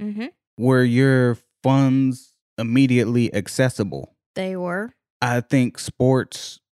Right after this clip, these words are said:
Speaker 2: or college athletes should be treated no different. It's a job they're doing, and they're generating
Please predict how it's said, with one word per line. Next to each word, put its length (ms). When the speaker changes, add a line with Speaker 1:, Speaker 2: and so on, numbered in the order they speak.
Speaker 2:
or 340
college 420
athletes 560
should 240
be 140
treated 320
no 180
different. 400
It's 160
a 40
job 420
they're 160
doing, 500
and 360
they're 140
generating 920